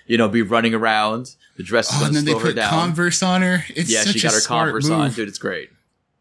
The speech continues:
Speaker 2: That's a good, like, movie image.
Speaker 1: Yeah,
Speaker 2: You know,
Speaker 1: that
Speaker 2: like,
Speaker 1: shot
Speaker 2: look
Speaker 1: right
Speaker 2: at
Speaker 1: there
Speaker 2: that.
Speaker 1: of her walking with the Converse and the broken dress, that's perfect.
Speaker 2: Yeah, like, that's genius shit. Like, and you're right. They could easily bring her in Scream Five.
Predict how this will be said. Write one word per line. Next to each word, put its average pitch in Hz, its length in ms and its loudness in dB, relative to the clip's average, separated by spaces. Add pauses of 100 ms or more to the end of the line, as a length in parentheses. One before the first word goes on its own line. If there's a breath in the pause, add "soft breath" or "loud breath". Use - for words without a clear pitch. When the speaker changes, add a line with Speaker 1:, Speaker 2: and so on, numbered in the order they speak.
(140)
Speaker 2:
That's 196 200 0
a 208 60 4
good, 220 260 0
like, 170 160 2
movie 139 520 2
image. 113 500 -4
Speaker 1:
Yeah, 120 220 2
Speaker 2:
You 113 40 2
know, 110 60 -2
Speaker 1:
that 131 140 2
Speaker 2:
like, 135 80 2
Speaker 1:
shot 147 120 2
Speaker 2:
look 135 80 2
Speaker 1:
right 120 80 4
Speaker 2:
at 135 60 -2
Speaker 1:
there 123 120 0
Speaker 2:
that. 110 40 0
Speaker 1:
of 101 80 -6
her 123 100 2
walking 113 420 -2
with 107 120 -8
the 107 60 -6
Converse 113 500 2
and 107 80 -6
the 101 60 -6
broken 107 300 -2
dress, 104 280 2
that's - 260 -6
perfect. - 480 -8 (720)
Speaker 2:
Yeah, 165 400 2
like, 139 240 0
that's 190 460 -2
genius 147 540 2
shit. 104 480 -2
Like, 123 360 -4 (600)
and 139 300 4
you're 151 160 4
right. 151 400 0 (160)
They 147 180 2
could 143 260 2 (160)
easily 170 420 2
bring 131 200 2
her 123 80 2
in 107 140 0
Scream 120 360 -2
Five. 98 520 -4